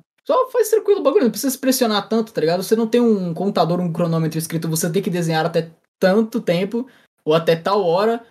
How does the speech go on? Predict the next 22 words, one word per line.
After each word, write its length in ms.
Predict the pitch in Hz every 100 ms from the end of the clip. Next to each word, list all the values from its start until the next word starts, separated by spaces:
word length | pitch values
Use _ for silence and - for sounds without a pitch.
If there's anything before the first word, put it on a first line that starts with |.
| _ _
é... 640 | - 151 156 151 147 143 -
e 80 | 165
se 140 | 208
desenvolver 520 | 165 196 185 170 175
até 240 | 185 185 185
tal 320 | - 226 226
ano, 260 | 196 226 226
porque 260 | 214 208
se 60 | 196
você 180 | 196 196
não 200 | 214 214
desenvolver 440 | 190 208 202 196
tão 220 | 196 240
bem 360 | 208 175 160 -
até 240 | - 165 180
tal 240 | 214 202
ano, 180 | 185 208
você, 280 | 190 196 202
sei 120 | 202
lá, 120 | 165
vai 200 | 156 160 - 180 -
morrer." 300 | 165 156 -